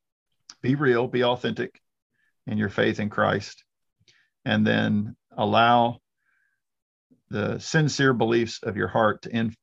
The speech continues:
impact your behavior, and that will cause you to be labeled as religious. And you'll do the things that Patrick pointed out, caring for those who are unfortunate, loving our neighbors ourselves, and keeping ourselves unspotted from the world,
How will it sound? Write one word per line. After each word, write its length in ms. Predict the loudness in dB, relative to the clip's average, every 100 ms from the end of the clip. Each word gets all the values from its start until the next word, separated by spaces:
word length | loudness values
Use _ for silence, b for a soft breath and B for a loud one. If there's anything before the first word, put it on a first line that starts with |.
| -4
impact 400 | -2 2 0 0
your 80 | -6
behavior, 640 | -4 -2 -2 -2 -6 -8
and 200 | -8 -4
that 220 | -2 -2 -4
will 180 | -6
cause 360 | -4 -4 -4 -6
you 120 | -10
to 160 | -10 -12
be 380 | -8 -6 -6 -10 _ _ _ _ _ _
labeled 380 | -2 0 0 2
as 180 | 2 2
religious. 720 | 2 4 4 2 -10 -16 -20 _ _
And 180 | -6 -4
you'll 140 | -2
do 140 | -2 -2
the 140 | -2
things 260 | -2 -4 -4
that 120 | 0
Patrick 340 | 2 2 -2 -6
pointed 300 | -4 -2 -2
out, 260 | -2 -4 _ _ _ _ _ -2
caring 320 | 2 2 0
for 140 | -4
those 340 | -2 -2 -4 -6
who 100 | -6
are 80 | -4
unfortunate, 680 | -6 -2 -2 -2 -4 -4
loving 260 | -6 -4 -4
our 100 | -2
neighbors 340 | -2 -2 -4
ourselves, 480 | -6 -6 -2 -2 -2 -10 b b b b b -8
and 220 | -6 -2
keeping 320 | 0 2 2
ourselves 480 | 2 2 2 0 0
unspotted 580 | -4 -6 -4 -2 -2 -4
from 120 | -8
the 80 | -2
world, 420 | 2 4 4 0